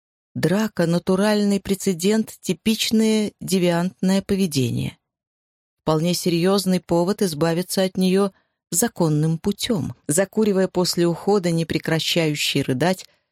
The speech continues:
с разлившимися по щекам пунцовыми пятнами Любови Филипповны, решил про себя Борис Ермолаевич. Последний наш с ней разговор был по меньшей мере странен.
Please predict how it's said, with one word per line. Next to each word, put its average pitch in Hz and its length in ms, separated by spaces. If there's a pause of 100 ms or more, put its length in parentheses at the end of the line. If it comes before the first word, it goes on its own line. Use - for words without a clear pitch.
(200)
с - 80
разлившимися 190 800
по 170 140
щекам 175 560 (200)
пунцовыми 160 640
пятнами 147 540
Любови 139 420
Филипповны, 175 720 (460)
решил 247 400
про 226 140
себя 196 340
Борис 160 400
Ермолаевич. 120 920 (760)
Последний 190 600
наш 180 300
с - 120
ней 156 180
разговор 139 640
был 175 220
по - 180
меньшей 160 420
мере 156 260
странен. 190 600